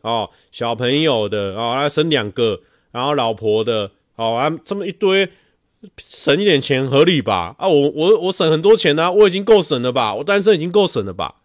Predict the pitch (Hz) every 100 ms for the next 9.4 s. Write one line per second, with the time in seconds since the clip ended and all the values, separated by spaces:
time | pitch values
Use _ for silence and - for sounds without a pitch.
0 | _ - 196 196 185 175 165 143 - _
1 | _ _ _ 170 - _ _ _ _ _
2 | _ _ _ _ _ _ _ _ _ _
3 | _ _ _ _ _ _ _ - - -
4 | - _ _ _ _ - 123 131 147 147
5 | 139 139 139 _ _ _ _ _ - 151
6 | 170 180 170 147 147 156 165 160 160 151
7 | 160 160 147 113 110 135 147 156 165 160
8 | 156 127 160 165 160 135 127 143 143 113
9 | 104 110 113 92